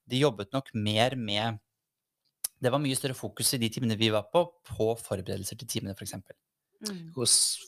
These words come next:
Speaker 1: Ja.
Speaker 3: hvem?
Speaker 1: Eh, at elevene fikk ganske store forberedelsesoppgaver før
Speaker 3: Ja.
Speaker 1: hver økt,
Speaker 3: Ja.
Speaker 1: før hver modul.
Speaker 2: Sagt på en annen måte, litt sånn lekser, da.
Speaker 1: Ja.
Speaker 3: Ja, var det lek-, altså lekser som i, gjør disse oppgavene, og så sjekker vi de i timen, eller var det mer som flipped classroom, at du skal komme forberedt?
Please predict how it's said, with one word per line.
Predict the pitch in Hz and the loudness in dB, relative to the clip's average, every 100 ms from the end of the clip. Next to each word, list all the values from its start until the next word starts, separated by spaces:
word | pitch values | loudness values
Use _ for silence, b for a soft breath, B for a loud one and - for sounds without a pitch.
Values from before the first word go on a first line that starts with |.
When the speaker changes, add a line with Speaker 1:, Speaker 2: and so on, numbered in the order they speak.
| - - - - | -16 -14 -14 -12
Speaker 1:
Ja. | - - | -12 -8
Speaker 3:
hvem? | 127 117 117 143 180 190 127 117 160 - _ _ _ _ _ | -4 -2 -2 -4 -6 -4 2 4 2 -4 _ _ _ _ _
Speaker 1:
Eh, | 127 120 120 | 2 4 4
at | - 139 - - | 4 0 0 -2
elevene | 131 117 107 127 | 0 0 -2 -4
fikk | - 117 - - - - | -2 -4 -4 -6 -6 2
ganske | 156 113 - - 120 | 4 4 -4 -2 4
store | - - 226 117 101 98 131 143 135 139 | 4 6 2 0 -2 4 6 6 4 -4
forberedelsesoppgaver | - 107 95 101 101 - 107 - - 117 110 123 220 | 2 2 2 -6 -4 -4 -2 -4 0 4 4 2 -6
før | - - 156 139 | -8 -4 0 0
Speaker 3:
Ja. | 110 | 0
Speaker 1:
hver | 101 107 - | -4 -4 -6
økt, | - - | -6 -6
Speaker 3:
Ja. | - 127 | 2 2
Speaker 1:
før | 127 | 2
hver | 107 104 | -2 -2
modul. | 113 143 254 247 | -4 -2 -2 -6
Speaker 2:
Sagt | - 196 190 - | -10 -8 -8 -6
på | |
en | 190 | -4
annen | 170 165 | -2 -6
måte, | - 175 175 170 | -6 -4 -2 -4
litt | 175 | -6
sånn | 160 | -6
lekser, | 165 - - - 175 | -8 -8 -8 -2 -2
da. | - _ | -2 _
Speaker 1:
Ja. | 131 - - | -2 -2 0
Speaker 3:
Ja, | - 139 | 2 6
var | 131 117 | 6 6
det | 120 | 4
lek-, | 131 139 - - | 4 4 4 6
altså | 139 135 | 10 12
lekser | 131 - | 10 8
som | 120 127 120 123 | 6 6 6 4
i, | 113 113 113 | 4 4 6
gjør | 113 | 6
disse | 113 120 | 4 2
oppgavene, | - 113 110 | 2 2 2
og | 104 | 2
så | 113 | 2
sjekker | 107 - | 0 -2
vi | 104 | -6
de | |
i | 107 | -2
timen, | 117 107 151 | 0 0 0
eller | 165 127 | 4 6
var | 123 | 6
det | 131 | 6
mer | 139 | 4
som | 127 | 2
flipped | 120 135 - | 2 0 0
classroom, | - 104 - 117 110 | 0 0 0 -2 0
at | |
du | 120 | 0
skal | - | -2
komme | 120 117 | 0 0
forberedt? | - 107 110 117 - - | -2 -4 -4 -6 -8 -14